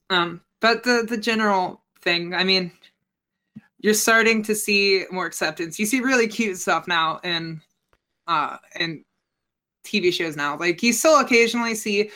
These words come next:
like, trans being butt of the joke, but now you're seeing it in ways that are less, like, overtly disgusting. Like, I saw this one little clip from a sh-, clip from a show called Doctor Ken,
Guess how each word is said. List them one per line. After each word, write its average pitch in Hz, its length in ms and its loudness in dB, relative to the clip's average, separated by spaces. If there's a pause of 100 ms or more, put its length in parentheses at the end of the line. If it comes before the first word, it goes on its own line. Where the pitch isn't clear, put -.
(200)
like, 190 160 0
trans 196 260 -4
being 196 180 -2
butt 185 120 0
of 175 60 -6
the 170 60 -4
joke, 185 340 -2 (220)
but 214 120 0
now 294 100 4
you're 285 140 2
seeing 220 340 0
it 202 100 -4
in 180 100 -10
ways 190 280 -2
that 190 120 0
are 180 100 -4
less, 170 320 -4
like, 160 320 -4 (340)
overtly 180 380 -2
disgusting. 170 560 -6 (340)
Like, 196 140 2
I - 20 4
saw 247 260 4
this 233 140 0
one 240 160 4
little 202 140 2
clip 185 320 -4
from 175 160 -6
a 156 80 -8
sh-, - 240 -8
clip 185 280 -2
from 185 140 0
a 170 60 -4
show 170 340 0
called 165 360 -4
Doctor 175 340 -2
Ken, 160 440 -6